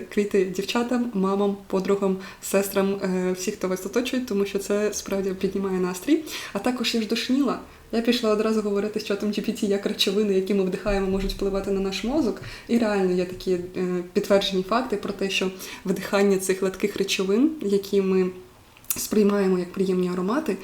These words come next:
вони через нюхові рецептори одразу потрапляють в мозок і активують шляхи, шляхи, які зменшують напругу, позбавляють стресу, піднімають настрій.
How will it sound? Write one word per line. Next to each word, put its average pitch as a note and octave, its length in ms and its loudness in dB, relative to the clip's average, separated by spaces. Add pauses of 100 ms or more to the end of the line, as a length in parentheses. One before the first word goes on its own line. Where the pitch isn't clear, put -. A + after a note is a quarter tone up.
(240)
вони G3+ 180 2
через F#3+ 220 0
нюхові F#3+ 260 0
рецептори G3 440 -2
одразу F#3+ 320 0
потрапляють F3+ 540 -4
в G3 40 -2
мозок A3+ 340 0 (400)
і G#3+ 80 2
активують G3+ 460 0
шляхи, A3 440 0
шляхи, G3+ 340 -2
які A#3+ 280 0
зменшують G3 600 0
напругу, B3 680 2
позбавляють F3+ 600 -2
стресу, A3+ 440 -2
піднімають F3 600 -4
настрій. A#3 540 -2